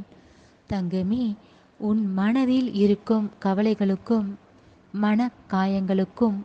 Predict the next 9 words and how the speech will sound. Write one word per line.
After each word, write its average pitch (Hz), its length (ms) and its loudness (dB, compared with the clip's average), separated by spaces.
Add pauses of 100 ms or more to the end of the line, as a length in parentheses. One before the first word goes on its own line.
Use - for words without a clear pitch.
(160)
மருந்தாக 208 680 0 (680)
உன் 240 240 4
வாராகி 196 600 0 (180)
அம்மா 202 340 0 (300)
நான் 233 320 2
இருக்கும்போது 202 760 2 (640)
நீ 233 180 2 (200)
ஏன் 254 220 2 (120)
கவலைப்படுகிறாய்? 190 1080 0